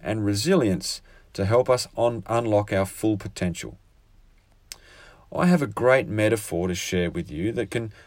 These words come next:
be used to describe the benefits of creating confidence in our lives.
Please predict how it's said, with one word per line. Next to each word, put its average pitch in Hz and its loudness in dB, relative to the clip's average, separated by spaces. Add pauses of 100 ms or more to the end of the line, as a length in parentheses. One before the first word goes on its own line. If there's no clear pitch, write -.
(140)
be 117 -2
used 147 0
to 190 -6
describe 123 0
the 110 -4
benefits 147 -2
of 156 -6
creating 113 2
confidence 104 -2 (240)
in 98 -2
our 85 0
lives. 92 -2